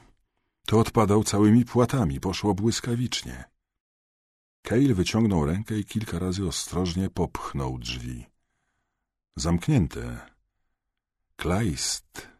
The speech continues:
i mętny Henri wymienili porozumiewawcze uśmiechy. Kleist sięgnął do kieszeni i wyjął coś, czego Cale nigdy nie widział w rękach akolity. Długi,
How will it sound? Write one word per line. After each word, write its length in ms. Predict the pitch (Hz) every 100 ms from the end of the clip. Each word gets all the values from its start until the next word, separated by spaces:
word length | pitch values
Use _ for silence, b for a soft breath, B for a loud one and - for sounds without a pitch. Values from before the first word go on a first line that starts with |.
| _ -
i 140 | 76
mętny 640 | 69 98 101 - 76 76
Henri 580 | - 78 69 69 82 113 - _ _ _ _ _ _ _ _ _ _ -
wymienili 580 | 87 101 92 107 101
porozumiewawcze 840 | 92 92 87 87 82 80 - - 76
uśmiechy. 800 | 71 - 62 60 - 58 58 - _ _ _ _ _ _ _ _ _ -
Kleist 380 | 98 143 143 -
sięgnął 480 | - 147 117 107 95
do 120 | 85
kieszeni 500 | 85 - 113 131 117
i 60 |
wyjął 380 | 82 113 123 85
coś, 420 | - 110 117 -
czego 300 | - 107 95 -
Cale 480 | - 117 123 123 98
nigdy 580 | 80 110 135 110 107 127
nie 180 | 117 87
widział 480 | 90 113 101 101 87
w 100 | 76
rękach 580 | 107 101 - 90 -
akolity. 800 | 87 - 82 85 92 - 69 71 - _ _ _ _ _ _ _ -
Długi, 720 | 65 67 71 107 101 95 120